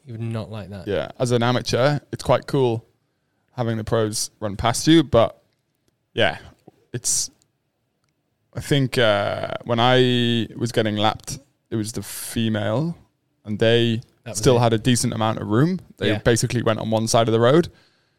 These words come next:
Speaker 2: So I thought, "Ah, yeah, they keep the amateurs on the right side and then the pros on the left-hand side." But then obviously you have to cross over to the finish
Speaker 1: Yeah.
Speaker 2: through the right-hand side, and the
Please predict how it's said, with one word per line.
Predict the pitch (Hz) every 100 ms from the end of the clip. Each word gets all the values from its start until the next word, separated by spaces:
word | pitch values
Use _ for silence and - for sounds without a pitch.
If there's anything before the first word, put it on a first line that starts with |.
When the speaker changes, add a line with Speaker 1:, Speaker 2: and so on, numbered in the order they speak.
| _ _ _ _
Speaker 2:
So | -
I | 117
thought, | 127 127
"Ah, | 117
yeah, | 117 107 107 - _
they | - 120
keep | - 127 -
the | 117
amateurs | 120 127 - 120
on | 117
the | 107
right | 113 120
side | - 107 110
and | 110 107
then | 107 104 - _ _ _
the | 110 104 104 104 - - _ _ _ _ -
pros | 120 120 117
on | 110
the |
left-hand | 107 117 - 123 120
side." | 135 165 170
But | - -
then | 127
obviously | 120 113 123
you | 120
have | -
to | 127
cross | - 127 - - - _ _ _ -
over | 135 143 120 110 131 - _ -
to | 117
the | 110
finish | 123 120 113 143 - - -
Speaker 1:
Yeah. | 120 120 113 -
Speaker 2:
through | - - 120
the | 110
right-hand | 110 113 110 120 113
side, | 127 139 170
and | 123
the | 110 110 107